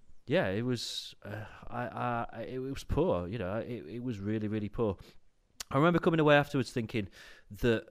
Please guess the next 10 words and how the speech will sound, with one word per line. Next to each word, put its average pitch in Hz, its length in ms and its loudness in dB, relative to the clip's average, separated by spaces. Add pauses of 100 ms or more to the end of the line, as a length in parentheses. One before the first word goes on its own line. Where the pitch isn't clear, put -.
you 123 80 -6
know, 120 100 -2
the 127 100 -6
second 139 320 0
half 135 240 2
was 110 120 -2
actually 101 300 0
better, 87 540 -4 (440)
uh, 98 580 2 (100)
and 104 400 0